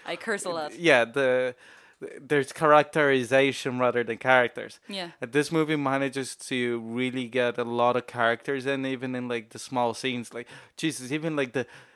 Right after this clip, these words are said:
Speaker 2: the, the fucking waiter <laughs> in the, in the hotel that they're saying, like, I felt, like,
Speaker 1: Oh,
Speaker 2: human,
Speaker 1: that guy.
Speaker 2: like,
Speaker 1: Yeah,
Speaker 2: yeah.
Speaker 1: yeah. Yeah,
Speaker 2: The
Speaker 1: I do love that whole sequence of them doing the interviews.
Speaker 2: But, like,
Speaker 1: Um,
Speaker 2: but, uh, like,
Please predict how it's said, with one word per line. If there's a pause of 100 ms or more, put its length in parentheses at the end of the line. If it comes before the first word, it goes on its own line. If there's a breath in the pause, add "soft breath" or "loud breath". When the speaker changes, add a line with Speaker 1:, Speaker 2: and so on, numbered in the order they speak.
(140 loud breath)
Speaker 2:
the,
the
fucking
waiter
<laughs>
in
the, (100)
in
the
hotel
that
they're
saying,
like,
I
felt, (120)
like, (500 loud breath)
Speaker 1:
Oh,
Speaker 2:
human,
Speaker 1:
that
guy.
Speaker 2:
like,
Speaker 1:
Yeah,
Speaker 2:
yeah.
Speaker 1:
yeah.
Yeah,
Speaker 2:
The
Speaker 1:
I
do
love
that
whole
sequence
of
them
doing
the
interviews. (300 soft breath)
Speaker 2:
But,
like,
Speaker 1:
Um, (140)
Speaker 2:
but, (100)
uh, (200)
like,